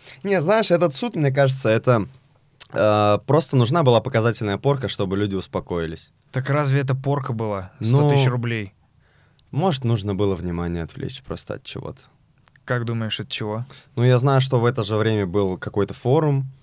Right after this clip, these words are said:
Speaker 1: где выступал, э, наш, э,
Speaker 2: Вовыч.
Speaker 1: великий. Ага.
Speaker 2: Великий Вовыч.
Speaker 1: Но без понятия, в-, к чему был этот форум, что там было, я не знаю. И в этот день все новости, конечно же, были только о суде.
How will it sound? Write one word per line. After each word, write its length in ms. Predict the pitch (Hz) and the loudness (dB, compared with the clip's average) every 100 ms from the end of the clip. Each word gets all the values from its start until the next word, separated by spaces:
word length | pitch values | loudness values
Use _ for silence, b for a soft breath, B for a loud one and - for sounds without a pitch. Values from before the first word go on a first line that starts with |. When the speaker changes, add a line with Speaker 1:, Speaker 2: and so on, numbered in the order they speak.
| b _ - | b _ -10
Speaker 1:
где 240 | 98 101 | -4 -2
выступал, 600 | 98 - - 104 101 98 | -4 -8 -4 0 0 0
э, 220 | 95 95 92 | -2 -4 -6
наш, 360 | 92 92 - | -8 -10 -12
э, 80 | 95 | -10
Speaker 2:
Вовыч. 760 | 87 87 82 67 80 117 117 87 | -8 -8 -8 -8 -6 -4 -4 -4
Speaker 1:
великий. 380 | 87 - 85 85 | -6 -8 -12 -12
Ага. 360 | - 87 87 87 - | -10 -6 -6 -8 -10
Speaker 2:
Великий 260 | 117 117 | -10 -8
Вовыч. 260 | 113 110 107 | -6 -6 -4
Speaker 1:
Но 440 | 104 107 107 104 90 | 0 2 2 0 -2
без 260 | 90 101 - | -2 -4 0
понятия, 580 | 123 123 - 107 90 | 0 2 0 -4 -4
в-, 300 | 87 - - | -6 -12 -18
к 80 | - | -12
чему 280 | - 117 147 | -4 2 2
был 180 | 151 135 | 4 4
этот 180 | 123 123 | 4 0
форум, 360 | - 120 107 | -2 -2 -2
что 180 | - 117 | -6 -6
там 240 | 117 117 | -4 -4
было, 440 | 104 104 98 95 87 | -2 -2 -2 -2 -4
я 160 | 90 98 | -4 -4
не 100 | 95 | -4
знаю. 340 | 85 82 82 b b b b _ - | -6 -10 -14 b b b b _ -8
И 460 | 107 110 110 107 | -2 0 0 0
в 80 | 104 | 2
этот 240 | 110 110 95 | 2 2 2
день 200 | 120 131 | 4 2
все 180 | - | 0
новости, 520 | 101 107 104 - - 92 | -2 -2 -2 -6 -8 -8
конечно 420 | 92 90 - 85 | -8 -10 -10 -12
же, 100 | 85 | -10
были 220 | 87 85 | -8 -8
только 320 | 87 82 - | -8 -10 -10
о 20 | |
суде. 380 | 69 - 80 - | -12 -12 -12 -14